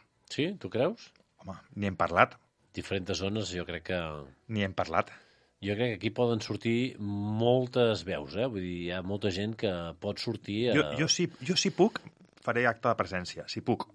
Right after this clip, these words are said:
Speaker 1: Suposo que Àlex Fuentes també, també hi serà.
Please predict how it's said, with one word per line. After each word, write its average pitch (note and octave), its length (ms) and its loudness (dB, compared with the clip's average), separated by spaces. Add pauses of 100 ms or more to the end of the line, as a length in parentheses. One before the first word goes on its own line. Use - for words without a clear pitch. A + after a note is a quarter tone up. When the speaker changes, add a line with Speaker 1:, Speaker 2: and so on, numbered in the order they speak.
(280)
Speaker 1:
Suposo F3+ 460 0
que D3+ 100 0
Àlex C3 600 4
Fuentes D#3 380 2
també, G2+ 520 -2
també F2+ 220 -6
hi E2+ 60 -4
serà. C#2 260 -10